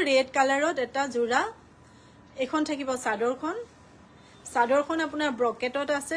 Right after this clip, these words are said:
চাওক। চাদৰখন ব্ৰকেটত আছে, খুব ধুনীয়া হয়। ৰেড কালাৰ, ৰেড কালাৰ গুণাৰে কাম কৰা, মাজত থাকিব চিলভাৰ মীনা। ইয়াৰে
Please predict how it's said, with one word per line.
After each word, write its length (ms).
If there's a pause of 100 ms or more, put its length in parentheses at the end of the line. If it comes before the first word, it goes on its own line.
(120)
চাওক। 220 (960)
চাদৰখন 460 (120)
ব্ৰকেটত 440 (100)
আছে, 180 (120)
খুব 200
ধুনীয়া 340
হয়। 200 (120)
ৰেড 180 (100)
কালাৰ, 240 (160)
ৰেড 160 (100)
কালাৰ 220 (100)
গুণাৰে 300 (100)
কাম 180 (120)
কৰা, 200 (540)
মাজত 260 (100)
থাকিব 240 (200)
চিলভাৰ 500
মীনা। 240 (180)
ইয়াৰে 200